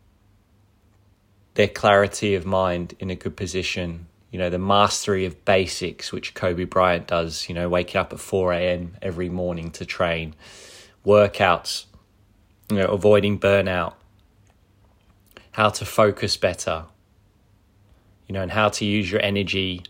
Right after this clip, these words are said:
managing your stress.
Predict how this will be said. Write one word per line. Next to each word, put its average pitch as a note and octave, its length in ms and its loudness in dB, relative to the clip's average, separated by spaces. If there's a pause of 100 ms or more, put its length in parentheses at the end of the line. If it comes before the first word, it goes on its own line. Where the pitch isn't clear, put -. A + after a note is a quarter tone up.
(920)
managing G2+ 520 -2
your F2+ 160 -4
stress. - 800 2